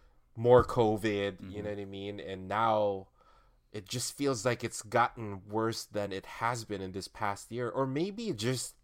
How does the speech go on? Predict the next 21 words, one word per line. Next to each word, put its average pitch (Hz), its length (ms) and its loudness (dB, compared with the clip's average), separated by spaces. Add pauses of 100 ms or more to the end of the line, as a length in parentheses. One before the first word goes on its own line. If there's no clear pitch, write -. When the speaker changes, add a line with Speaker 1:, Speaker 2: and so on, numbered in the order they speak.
Speaker 1:
there 127 100 2
hasn't 135 360 2
been 131 120 2
any 127 200 0
coverage. 107 580 -2
It's, - 220 -12
it's, 104 160 -8
Speaker 2:
Yeah. 104 160 -8
Speaker 1:
it's 101 200 -10
really 127 240 -4
tough 131 300 -2
to 107 80 -8
say 147 400 -4
just - 200 -14
because 107 300 -10
I 113 100 -6
think 131 180 -10
that's 98 220 -6
part 120 320 -4
of, 90 220 -8 (500)
um, 90 200 -4